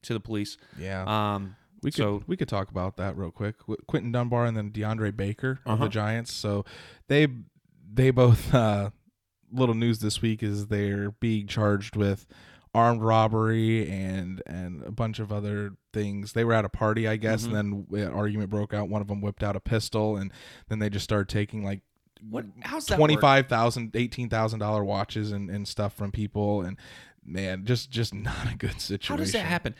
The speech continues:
Speaker 1: You're at a party, things break out, and you think, "Not only am I gonna whip my gun out, I think I'll just rob 'em while I'm at
Speaker 2: I
Speaker 1: it."
Speaker 2: think they, they, there were
Speaker 1: That's
Speaker 2: reports that they think it was staged because they had three getaway cards, cars outside already.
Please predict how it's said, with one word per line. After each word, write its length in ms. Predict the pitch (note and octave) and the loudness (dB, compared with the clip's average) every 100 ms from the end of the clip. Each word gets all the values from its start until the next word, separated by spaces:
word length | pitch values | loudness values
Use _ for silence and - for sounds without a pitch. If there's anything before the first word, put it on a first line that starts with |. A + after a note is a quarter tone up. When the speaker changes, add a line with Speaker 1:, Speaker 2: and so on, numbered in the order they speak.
| - - | -18 -2
Speaker 1:
You're 140 | E3 | 2
at 100 | G3 | 2
a 40 | |
party, 300 | - E3+ D#3+ | 2 0 0
things 260 | D3 D#3 D#3+ | -2 -6 -6
break 260 | D3+ C#3+ C#3+ | -4 -2 0
out, 160 | C3 | -2
and 80 | B2 | -2
you 80 | A#2+ | -6
think, 340 | B2 A#2 A2 _ _ _ _ - | -4 -6 -6 _ _ _ _ -6
"Not 240 | C#3+ G3+ | -4 -2
only 220 | A#3+ A3+ | -4 -4
am 120 | F#3+ | -6
I 100 | D#3+ | -6
gonna 140 | D#3 C3 | -4 -4
whip 240 | A2 B2+ | -2 -4
my 100 | A#2 | -6
gun 200 | A2 B2 | -6 -4
out, 120 | G#2+ - | -4 -8
I 40 | - | -10
think 180 | G4+ F#4 | -8 -6
I'll 60 | |
just 200 | F3 A#2 | -8 -10
rob 340 | G2+ G2 G#2+ G2+ | -6 -2 -2 -4
'em 140 | F#2 - | -10 -8
while 180 | A2 A2 | -6 -6
I'm 120 | G2+ | -4
at 180 | G2+ G#2 | -2 -2
Speaker 2:
I 40 | |
Speaker 1:
it." 60 | G#2+ | -2
Speaker 2:
think 240 | B2+ F3+ | -2 -2
they, 180 | - G2 F#2+ | -2 -4 -8
they, 260 | - G#2 F#2+ - A1+ A1+ | -2 -2 -2 -10 -20 -14
there 120 | - C3+ | -2 2
were 60 | |
Speaker 1:
That's 180 | E3 A2+ | 4 2
Speaker 2:
reports 280 | - C3+ B2+ | 4 4 4
that 80 | A2+ | -2
they 140 | G#2 | 0
think 260 | G#2 A2 A2+ | 0 -2 -4
it 40 | |
was 120 | - - | -6 -4
staged 340 | - A#2+ G#2 | 0 0 0
because 220 | A2 G2+ | -4 -2
they 100 | G#2 | 0
had 140 | A2+ - | 0 -2
three 140 | G2 | -6
getaway 360 | F#2+ G2+ G2 F#2+ | -2 -2 -2 -6
cards, 360 | - F2 F#2 - _ _ - | -8 -10 -10 -14 _ _ -2
cars 480 | C3+ C#3 G#2+ G2 - | 4 4 4 -2 -4
outside 440 | G#2 - G#2 A2 | -6 -4 -4 -4
already. 400 | F#2 C#2 D#2 D#2+ | -4 -10 -10 -12